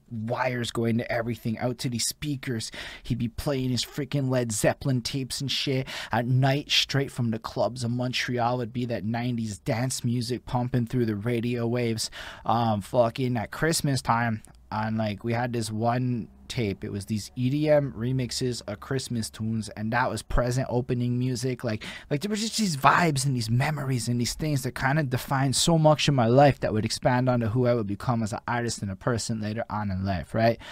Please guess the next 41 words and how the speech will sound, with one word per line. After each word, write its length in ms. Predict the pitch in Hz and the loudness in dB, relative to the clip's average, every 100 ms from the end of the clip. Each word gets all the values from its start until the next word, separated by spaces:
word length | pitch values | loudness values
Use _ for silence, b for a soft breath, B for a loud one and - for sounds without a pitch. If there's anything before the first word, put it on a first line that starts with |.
| B B B | B B B
So 120 | - - | -4 6
I 160 | 165 | 10
was 180 | 202 196 | 10 10
hoping, 420 | 175 175 143 131 | 6 4 4 2
Mister 280 | 123 110 - - | 2 0 -2 0
R 180 | 117 110 | 2 2
A 120 | 101 | -2
P, 300 | - 107 107 - B B B | -4 -4 -6 -14 B B B
you 180 | 123 180 | 0 0
could 160 | 196 | 0
run 320 | 151 143 143 135 | 2 4 4 4
us 140 | 113 | 2
back 340 | 135 110 104 | 4 4 2
as 140 | 101 - 170 | -2 0 2
early 340 | 156 151 131 | 4 4 2
as 140 | 117 | 0
you 80 | 127 | 0
could 140 | - 117 | 0 2
remember, 440 | 110 113 104 98 | 2 2 0 -2
deep 320 | - 190 175 | 0 0 2
into 240 | 143 - 139 | 2 2 0
the 180 | - | 2
annals 380 | 131 131 123 113 | 2 4 4 4
of 80 | 120 | 0
your 120 | 104 | 0
Sudbury 600 | - 143 123 113 117 113 | 0 2 2 2 0 2
memories, 540 | 107 110 104 95 92 123 | 4 4 2 0 -2 -2
and 120 | 113 | -2
tell 220 | - 160 | 2 2
us 160 | 170 160 | 4 4
a 60 | |
little 260 | 139 151 120 | 6 6 6
bit 240 | 110 98 B B B | 2 -4 B B B
about 180 | - 131 | 4 8
what 160 | 143 123 | 8 8
it 80 | - | 2
sounded 480 | - 165 185 180 | 2 6 6 6
like 180 | 165 156 | 4 2
to 120 | - | 4
be 140 | 120 127 | 4 6
you 480 | 147 117 139 113 | 4 6 6 6